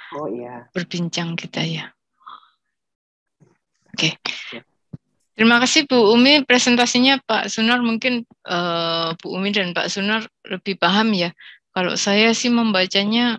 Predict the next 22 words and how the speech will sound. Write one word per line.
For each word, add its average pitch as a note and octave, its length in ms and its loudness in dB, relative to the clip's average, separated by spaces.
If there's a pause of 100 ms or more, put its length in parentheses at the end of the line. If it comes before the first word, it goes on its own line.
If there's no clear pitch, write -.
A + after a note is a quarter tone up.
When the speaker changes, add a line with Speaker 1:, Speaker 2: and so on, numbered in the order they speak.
Speaker 2:
eh, G#3+ 80 -2 (320)
ternyata G3+ 720 2
baru G3 220 0
sadar G3 480 2
kalau F3 260 2 (140)
lab, F3+ 180 -2 (800)
lab, F3+ 320 0
eh, F3 640 -6
bakery G3+ 400 0
pun C#4+ 480 -2
ada G3+ 240 -2
bahayanya. F#3 640 4 (400)
<laughs> F#4+ 720 -4
Saya G#3 160 0
pikir A3+ 560 2
bikin F#3 240 -2
roti G#3+ 400 4
ya D3+ 160 4
wis. D#3 400 -2 (480)
Ternyata G3 560 2 (160)
ada F#3+ 320 -4
banyak F3+ 480 0